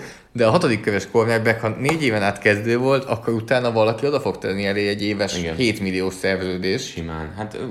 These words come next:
Speaker 2: ilyeneknél simán lehet gondolkodni.
Speaker 1: Vagy öt milliós,
Speaker 2: Ha
Speaker 1: akkor
Speaker 2: őt
Speaker 1: legalább.
Speaker 2: nézzük,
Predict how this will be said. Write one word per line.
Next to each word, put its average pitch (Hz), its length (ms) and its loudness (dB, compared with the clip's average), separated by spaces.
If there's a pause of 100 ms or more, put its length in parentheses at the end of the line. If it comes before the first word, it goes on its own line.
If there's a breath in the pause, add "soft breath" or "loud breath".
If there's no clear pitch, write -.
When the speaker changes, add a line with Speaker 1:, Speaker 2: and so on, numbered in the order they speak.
(540 loud breath)
Speaker 2:
ilyeneknél 120 580 -2
simán 110 320 -4
lehet 87 240 -4
gondolkodni. 85 1400 -4 (760 loud breath)
Speaker 1:
Vagy 98 160 -4
öt 113 220 -2
milliós, 90 420 0
Speaker 2:
Ha 90 80 -4
Speaker 1:
akkor 107 120 2
Speaker 2:
őt 101 120 4
Speaker 1:
legalább. 92 220 2
Speaker 2:
nézzük, 135 540 0